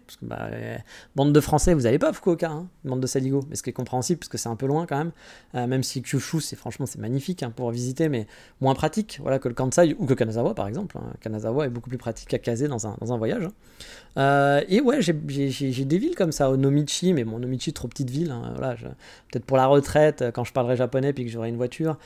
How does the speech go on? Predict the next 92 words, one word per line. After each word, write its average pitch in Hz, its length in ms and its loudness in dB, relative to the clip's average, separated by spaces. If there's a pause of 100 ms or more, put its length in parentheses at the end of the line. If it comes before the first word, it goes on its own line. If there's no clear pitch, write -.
(200)
je - 100 -18
sais 123 120 -4
pas, 156 340 0
et - 40 -12
puis 123 140 -10
que 117 40 -8
j'aurai 120 160 -2
envie 123 240 -2
de 120 140 -2
ne 120 100 -4
plus 113 180 -6
voir 127 160 0
plus 135 100 -8
personne, 139 420 0
peut-être - 120 -18
que - 80 -6
j'irai 120 160 0
à 123 40 -2
Onomichi, 135 420 -2 (420)
mais 131 300 0 (500)
ouais, 202 160 -2
il 170 220 -4
y 147 80 4
a, 147 40 8
il 147 60 2
y 147 60 6
a, 147 60 8
il 147 60 4
y 147 60 4
a 147 60 6
deux, 160 160 4
trois 220 220 0
villes 202 120 2
comme 185 180 4
ça 202 140 2
que 175 60 0
j'aime 156 160 4
bien, 208 160 2
et 190 80 0
Kanazawa 170 600 4
et 151 40 0
Takayama 151 400 0
sont - 180 0
venus 185 180 4
dans 185 120 2
ce - 100 -6
top, 143 240 0 (340)
avec 135 380 4
des 143 140 6
mauvais 147 240 6
côtés, 151 200 4
des 185 120 4
bons 143 160 2
côtés. 156 400 2 (320)
Euh, 123 580 -6 (460)
ça 127 100 -4
veut 127 60 2
pas 139 100 6
dire 147 140 4
que 143 80 4
je 127 80 2
vais 135 80 4
y 135 80 6
aller, 156 200 6
mais 165 220 2
en 175 80 2
tout - 80 -16
cas, 175 140 4
c'est 143 260 0
des 131 220 2
options 117 260 -2
possibles. 127 540 -6
Si - 260 -8
un 120 80 -4
jour 123 180 -4
j'ai 135 60 -4
envie 120 140 -2
de 123 40 -6
bouger 123 200 -4
de 120 80 -12
Kyoto, 143 320 0
et - 20 4
je 120 80 -2
pense 120 240 -2
qu'un 120 160 -6
jour 156 140 2
j'aurai 113 160 -2
envie 131 100 0
de 143 60 0
bouger 127 220 -4
de - 60 -20
Kyoto, 147 300 -2